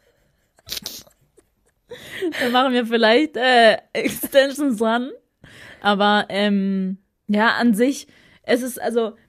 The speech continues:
wenn man jetzt meine Haare anschaut, also, wenn man meine alten Haare sieht oder mal gesehen hat und wie voll mein, mein Zopf war, also, es war wirklich so, dass ich meinen Zopf eigentlich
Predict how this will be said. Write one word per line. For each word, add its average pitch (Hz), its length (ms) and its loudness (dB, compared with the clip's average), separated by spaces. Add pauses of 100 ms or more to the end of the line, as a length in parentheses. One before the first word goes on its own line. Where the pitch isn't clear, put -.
wenn 240 120 -4
man 269 160 -2
jetzt 262 140 -4
meine 233 260 -2
Haare 240 280 -2
anschaut, 233 440 0
also, 208 260 -2 (480)
wenn 226 120 0
man 226 180 0
meine 214 360 -2
alten 208 680 -2
Haare 220 500 -4
sieht 262 680 -4
oder 202 340 0
mal 202 260 -2
gesehen 208 360 -2
hat 220 160 -4
und 185 180 -8
wie 202 200 -4
voll 233 480 2
mein, 196 520 0
mein 190 240 -6
Zopf - 460 -8
war, 220 480 -4 (420)
also, 208 160 -4
es 214 120 -4
war 220 140 -2
wirklich 226 300 -4
so, 240 80 -2
dass 214 180 -6
ich 214 200 -10 (480)
meinen 202 360 -6
Zopf 208 280 -8
eigentlich 190 560 -8